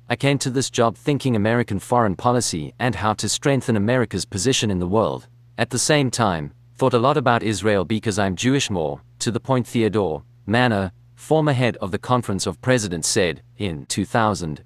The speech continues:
and one, that leading American Jews really feel very deeply that American interests and Israeli interests are one and the same. While there is no question that this perspective is widely and deeply held,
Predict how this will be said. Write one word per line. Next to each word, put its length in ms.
and 200
one, 300
that 200
leading 260
American 480
Jews 380
really 240
feel 300
very 280
deeply 380
that 180
American 460
interests 720
and 160
Israeli 440
interests 440
are 180
one 300
and 140
the 220
same. 300
While 160
there 160
is 140
no 180
question 480
that 160
this 120
perspective 640
is 160
widely 500
and 140
deeply 340
held, 340